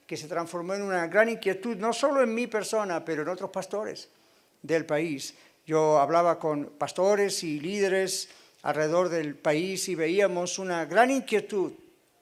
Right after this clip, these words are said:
por la situación en ese momento en las iglesias, aproximadamente catorce, quince años atrás. Todos tenían el mismo sentir. ¿Cuál era el sentir? Bueno, en primer lugar, veíamos un alejamiento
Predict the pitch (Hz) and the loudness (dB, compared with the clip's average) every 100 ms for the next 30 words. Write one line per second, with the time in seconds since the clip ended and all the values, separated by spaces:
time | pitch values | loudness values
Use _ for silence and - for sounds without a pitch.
0 | _ _ _ - - 185 170 170 196 185 | _ _ _ -20 -8 -2 0 -2 -4 -4
1 | 185 185 196 196 180 185 185 190 170 185 | -2 0 -2 -2 -2 -4 -4 -4 -4 -6
2 | 165 156 147 - _ _ - 175 180 170 | -6 -6 -6 -10 _ _ -8 -4 -2 -4
3 | 175 156 165 160 127 - 151 160 160 185 | -6 -4 -4 -4 -8 -6 -8 -8 -10 -6
4 | 175 170 170 165 165 151 151 151 - 156 | -4 -4 -4 -6 -4 -4 -4 -6 -6 -10
5 | 160 131 160 156 151 151 - 156 131 - | -10 -10 -6 -6 -6 -8 -2 -2 -2 -4
6 | - - - - - - - - 226 226 | -10 -12 -20 -20 -20 -20 -10 0 2 2
7 | 247 233 214 220 214 202 196 185 185 208 | 0 0 0 -2 -2 -2 -4 -6 -4 -4
8 | 143 131 196 240 247 - 220 226 240 190 | -4 2 4 6 4 2 -4 -4 -2 -2
9 | 131 160 208 226 175 202 220 214 208 226 | -2 2 2 0 -6 -4 -2 0 4 6
10 | 190 190 185 185 214 196 180 190 - - | 6 4 0 0 2 2 2 -2 -4 -10
11 | - - _ - - 220 226 208 - 202 | -20 -20 _ -12 -2 4 4 4 2 2
12 | 214 294 262 - 208 220 233 - | 4 4 4 4 4 2 -2 -16